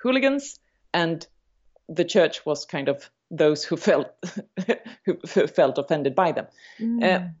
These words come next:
Speaker 1: but what happened at the same time, of course, is that, you know, those questions were asked, and the images of these young women dancing were spread, <laughs> you know, so quickly all over the world.
Speaker 2: Mm-hmm.
Speaker 1: Uh, and in my view, then, of this kind of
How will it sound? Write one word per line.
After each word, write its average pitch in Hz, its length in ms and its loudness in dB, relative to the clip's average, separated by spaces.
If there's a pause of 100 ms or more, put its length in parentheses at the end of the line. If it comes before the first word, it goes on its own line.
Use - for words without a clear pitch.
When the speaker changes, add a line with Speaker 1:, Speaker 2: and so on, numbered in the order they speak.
(540)
Speaker 1:
but 302 200 4
what 247 160 0
happened 247 360 -2
at 208 100 -4
the 202 80 -6
same 190 240 0
time, 294 320 -4
of 311 140 2
course, 143 260 2
is 165 220 -4
that, 151 220 4 (260)
you 202 80 -2
know, 165 120 4
those 160 300 2
questions 165 540 -4
were 160 220 4
asked, - 560 -2 (420)
and 180 260 0 (300)
the 170 160 0 (100)
images 240 540 2
of 165 200 4
these 151 300 -4
young 143 380 -2 (180)
women 143 340 2
dancing 139 540 2 (280)
were 139 80 0
spread, 156 640 2
<laughs> - 100 -14
you 175 160 -4
know, 147 160 2 (100)
so 220 460 2
quickly 165 480 0
all 170 180 6
over 143 200 4
the 143 160 2
world. 131 320 4 (240)
Speaker 2:
Mm-hmm. 220 360 0
Speaker 1:
Uh, 156 220 4 (140)
and 170 200 0 (200)
in 165 200 0
my 190 280 4
view, 160 320 2
then, 139 220 2
of 131 120 -2
this 135 200 0
kind 143 260 0
of 139 160 4